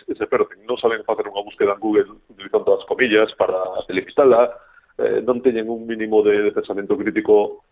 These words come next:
a hora de ver os resultados do, do buscador, eh, non se plantexan por qué as páxinas as que chegan están aí, nin, nin si se teñen que fiar ou non delas. Pois, bueno, este tipo de, de cousas son as que queremos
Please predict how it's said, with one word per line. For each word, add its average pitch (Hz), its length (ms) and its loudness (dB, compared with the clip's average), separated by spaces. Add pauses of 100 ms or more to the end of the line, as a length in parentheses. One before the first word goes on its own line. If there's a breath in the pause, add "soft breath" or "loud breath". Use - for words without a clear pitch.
(140)
a 107 80 0
hora 110 240 4
de 110 80 4
ver 101 60 0
os 98 140 -6
resultados 104 440 -2
do, 104 160 -2
do 113 120 -8
buscador, 104 520 0
eh, 117 360 -2
non 110 240 -12
se - 120 -4
plantexan 104 440 -2
por 107 240 0
qué 113 160 6
as - 160 -6
páxinas 98 440 -4
as 107 120 -4
que - 80 -14
chegan 98 240 0
están 95 240 -8
aí, 110 240 0
nin, 98 320 -10 (400)
nin 110 160 -4
si 107 120 -6
se 101 120 -6
teñen 98 280 -2
que - 120 -6
fiar 101 200 2
ou 98 80 2
non 95 200 -10
delas. 135 400 2
Pois, 131 160 -6
bueno, 120 160 -4
este - 240 -6
tipo 110 160 0
de, 98 160 0
de 98 200 -8
cousas 98 320 -2
son 104 120 -6
as - 80 -14
que - 120 -20
queremos 101 320 -4